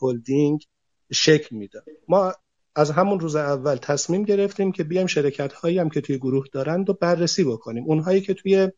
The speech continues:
زنجیره ارزش بانکی، پولی، پرداختی و مالی قرار می‌گیرن،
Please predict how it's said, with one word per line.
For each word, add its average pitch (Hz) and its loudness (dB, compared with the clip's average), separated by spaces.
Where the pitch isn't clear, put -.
زنجیره 156 0
ارزش 165 -2
بانکی، 160 0
پولی، 151 -4
پرداختی 139 -2
و 160 0
مالی 147 2
قرار 139 0
می‌گیرن، 143 0